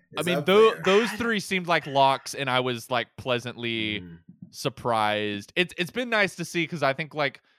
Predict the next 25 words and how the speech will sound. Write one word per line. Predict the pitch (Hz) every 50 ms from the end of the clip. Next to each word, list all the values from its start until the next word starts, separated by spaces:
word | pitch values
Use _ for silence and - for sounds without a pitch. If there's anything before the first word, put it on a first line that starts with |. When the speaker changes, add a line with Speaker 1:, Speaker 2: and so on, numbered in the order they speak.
| _ _ _ _
Speaker 1:
when | - 127 139 147 143 139 131 127 123 -
a | 120 127
lot | 131 131 131 131
of | 135 127
us | 127 120 -
first | - - 131 123 - - -
saw | 123 117 117 113 113 110 110 110 107 107 107 107
the | 98 101 101 117 113 110 101 98
Macbeth | 107 107 - - - 101 101 - -
adaptation, | - 104 104 - - - 113 104 101 - 110 101 98
there | 98 101
was | 104 101 98
a | 104
little | 104 107 104 104
bit | 101 110 104 101
of, | 98 87
like, | 98 92 92 90 92 92 - - _ _ _ _ _ _ _ _ _ _ _ _ _ _ _ _ _ -
it's | 127 123
a | 135
very | 120 151 156 156 151 - _ -
understated | 120 135 139 151 151 - - 180 170 165 165 165 156
Denzel | 143 151 151 160 143 156 156 160 160 -
performance, | 180 160 - - 170 165 165 175 185 185 - - - - - - _ _ -
in | 131 127 123 123 120 - _
which | - 120 120 - -